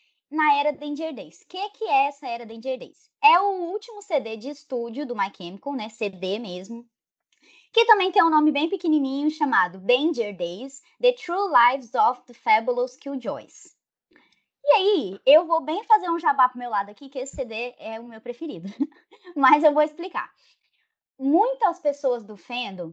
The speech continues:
tanto os mais novos quanto os mais antigos, não têm esse C D como um queridinho, por quê? O My Chemical, desde o comecinho lá, desde dois mil e dois até dois mil e sete,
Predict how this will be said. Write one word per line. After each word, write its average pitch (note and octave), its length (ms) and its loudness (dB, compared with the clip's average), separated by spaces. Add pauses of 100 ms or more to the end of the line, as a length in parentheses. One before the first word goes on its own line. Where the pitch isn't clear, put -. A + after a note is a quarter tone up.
tanto F4+ 280 2
os C4 60 -4
mais A3+ 260 -4
novos G3+ 340 -6
quanto B3 260 -6
os A#3+ 60 -12
mais A#3 180 -4
antigos, F#3 640 -14
não C#4 300 4
têm C#4 260 -6
esse C4 160 -14
C A#3 160 -4
D G3 180 -8
como C4 300 0
um C#4 80 0
queridinho, G3 680 -10
por C#4+ 260 -6
quê? D3 340 -8 (380)
O A#3+ 60 -4
My A#3+ 220 4
Chemical, B3 360 -10
desde C#4 500 -4
o C4+ 40 -10
comecinho A3+ 520 -6
lá, F#3 140 -2
desde A3 240 -6
dois C#4 160 -4
mil B3+ 160 -6
e - 20 -12
dois - 460 -10 (420)
até B3+ 240 0
dois D4 160 2
mil G#3+ 140 -10
e - 20 -16
sete, - 540 -2